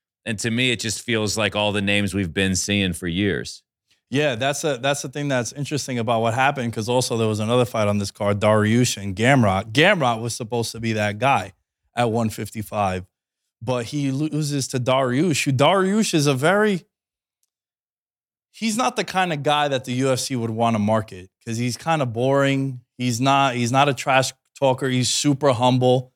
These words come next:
Speaker 2: He's very skilled. He's gonna be a top five guy. He's probably gonna be, like, the number three or four guy in the division now, 'cause he just had a monster win and he was already at number six, I believe. But U F C needs you to be like Covington and Conor and, and these trash talkers, 'cause they wanna sell pay-per-views. So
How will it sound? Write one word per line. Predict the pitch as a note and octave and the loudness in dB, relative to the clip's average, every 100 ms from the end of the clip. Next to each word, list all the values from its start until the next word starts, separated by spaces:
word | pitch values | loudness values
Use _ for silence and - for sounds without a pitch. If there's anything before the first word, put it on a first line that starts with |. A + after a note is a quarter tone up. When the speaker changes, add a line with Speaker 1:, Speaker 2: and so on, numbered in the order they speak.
| _ | _
Speaker 2:
He's | D3+ A#2+ | 0 0
very | G2+ A#2+ D3+ C3 | 2 2 4 4
skilled. | A2 - C#3 C#3+ A#2+ A#2+ - _ _ _ _ _ _ | 0 -2 2 4 4 0 -6 _ _ _ _ _ _
He's | C#3 C3+ | -2 2
gonna | C#3+ | 2
be | C3 | 2
a | C3+ | 0
top | - C3 A#2+ | 2 0 0
five | C3 A#2 A2 | 0 0 2
guy. | A2+ | 0
He's | G#2+ | 0
probably | - B2 A#2 | 0 0 0
gonna | A2+ | -2
be, | |
like, | A2 G2+ | -2 -2
the | A2 | -4
number | A2 G#2 | -6 -4
three | G2+ B2+ A2+ | -6 -4 -4
or | G2+ | -4
four | - A#2 | -4 -4
guy | A2+ A2 | 0 0
in | G#2 | 0
the | G2+ | -2
division | F#2+ B2+ E3 A#2+ | -2 2 4 4
now, | G#2+ G#2+ A2+ _ - | 4 2 0 _ -6
'cause | A2 | 0
he | A2+ | 2
just | A#2 A2 | 2 4
had | A2+ | 4
a | G#2 | 4
monster | A2+ A2 G#2+ | 4 2 0
win | A2+ A#2+ | 2 2
and | G#2+ | 4
he | A2 | 2
was | A2 G2+ | 2 0
already | G#2+ C#3+ A2+ | 2 4 6
at | G2+ | 4
number | G#2+ G#2 G2+ G2+ G2+ | 2 2 2 2 0
six, | - - D#3 D3+ A2+ | -2 0 2 2 -2
I | |
believe. | G#2 G2+ G#2 A#2 _ _ _ _ _ _ | -2 -4 -4 -6 _ _ _ _ _ _
But | C3 C3+ C3+ _ _ C3 | -2 -2 -4 _ _ -18
U | C#3+ A3 | -6 -4
F | C4+ | -4
C | - A#3 A3 | -6 -6 -6
needs | G3 G#3 E3 | -4 -6 -4
you | F#3+ | -2
to | F3 | -2
be | D3 F#3 | -2 -2
like | E3 C3+ B2+ | 0 0 -2
Covington | - A#2+ A#2+ G#2 A2+ G#2+ | -4 -2 -2 -4 -6 -6
and | G#2 G#2+ | -6 -8
Conor | - B2 A#2 A2+ G#2 G2+ | -2 2 2 2 -2 -4
and, | G2+ G#2 | -4 -6
and | A2 A#2 A#2 | -6 -2 -2
these | A2+ | -4
trash | - C3+ B2+ B2 | -4 0 0 0
talkers, | B2+ G#2+ G#2+ G#2 | -2 -2 -4 -12
'cause | G#2 C3 | -10 -6
they | C3+ | -4
wanna | D3+ E3+ D3+ | -2 -2 -2
sell | - D3+ | -2 -2
pay-per-views. | - D3+ C#3+ G2+ G2 F#2+ F2+ | 0 -2 -2 -6 -6 -6 -8
So | - G#2+ G2 | -8 -2 -2